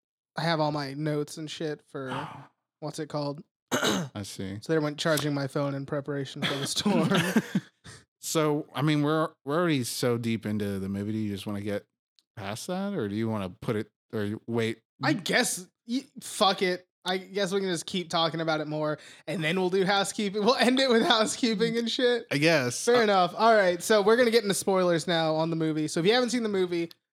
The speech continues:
Speaker 1: go watch it. It's great. Um, there are gonna be time codes in the description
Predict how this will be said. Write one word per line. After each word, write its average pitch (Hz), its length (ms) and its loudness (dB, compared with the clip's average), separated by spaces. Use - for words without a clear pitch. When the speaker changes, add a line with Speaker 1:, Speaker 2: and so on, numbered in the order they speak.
Speaker 1:
go 226 160 6
watch 185 360 4
it. 165 220 0
It's 151 160 -6
great. 147 400 0
Um, 165 480 0
there 185 240 2
are 208 200 4
gonna 208 140 0
be 202 100 0
time 185 320 -2
codes 180 440 -2
in 165 160 -8
the 165 60 -8
description 214 720 0